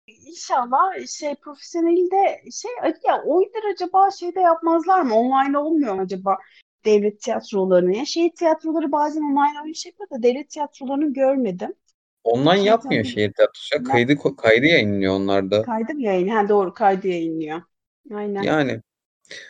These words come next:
Speaker 2: Bakalım. Yani umarım şey olur. Kesin kayıt,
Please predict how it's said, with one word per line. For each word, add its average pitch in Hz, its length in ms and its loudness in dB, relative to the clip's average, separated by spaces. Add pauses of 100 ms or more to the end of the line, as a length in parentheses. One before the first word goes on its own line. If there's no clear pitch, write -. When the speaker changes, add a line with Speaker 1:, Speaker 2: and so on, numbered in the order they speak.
(240)
Speaker 2:
Bakalım. 190 500 4 (220)
Yani 135 280 6
umarım 180 280 6
şey 202 160 2
olur. 185 160 2
Kesin 180 260 -4
kayıt, 202 280 6